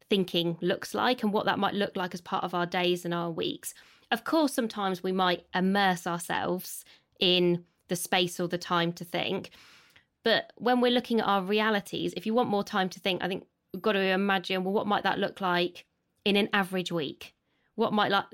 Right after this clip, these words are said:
this look like this week or this month? And so maybe just sort of letting go of this has to be, I've got to, again, it's sort of back to waiting. I've got to wait until I've got this big space in my diary that, again, potentially never comes, but then you also put a lot of pressure on yourself in that moment.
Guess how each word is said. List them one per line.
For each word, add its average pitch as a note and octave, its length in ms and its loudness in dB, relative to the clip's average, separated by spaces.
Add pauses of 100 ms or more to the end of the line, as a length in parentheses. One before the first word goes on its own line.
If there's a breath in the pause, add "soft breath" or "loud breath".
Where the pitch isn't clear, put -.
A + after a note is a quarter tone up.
(120)
this F#3+ 220 -6
look G3 140 -4
like F3+ 340 -4
this - 260 0
week - 300 -4
or F3+ 160 0
this G3+ 320 -4
month? A3+ 340 -2 (460 loud breath)
And G3 80 0
so B3 100 2
maybe C4+ 260 2
just - 220 -2
sort B3 100 0
of A3 140 -4
letting A#3 380 2
go G3+ 300 2
of F3 160 -2
this F3 180 -4
has - 300 -8
to F#3+ 80 -10
be, F3+ 360 2
I've F#3 100 -2
got A3+ 100 2
to, A3+ 180 2
again, A3 240 2
it's F3 120 -4
sort D4 120 -4
of A3 80 -6
back - 160 -4
to F3+ 100 -12
waiting. F3 380 -2
I've F3 100 -2
got A3+ 60 0
to A3 100 2
wait G3+ 300 0
until F3+ 240 -4
I've E3+ 120 -4
got - 160 -4
this F3 180 -8 (260)
big - 200 2
space - 380 -4
in G3 120 -4
my F3+ 160 -4
diary F3 480 0
that, F3 120 -4
again, F3 380 2 (340 loud breath)
potentially C4+ 500 0
never B3+ 220 2
comes, E3+ 440 0
but F3+ 100 -6
then F#3 100 0
you G#3 60 2
also F#3+ 160 -2
put - 120 -2
a F3+ 40 2
lot F3+ 80 0
of - 80 -6
pressure E3+ 240 -2
on - 100 -6
yourself - 560 -4
in E3+ 160 2
that E3+ 120 -2
moment. F#3 420 2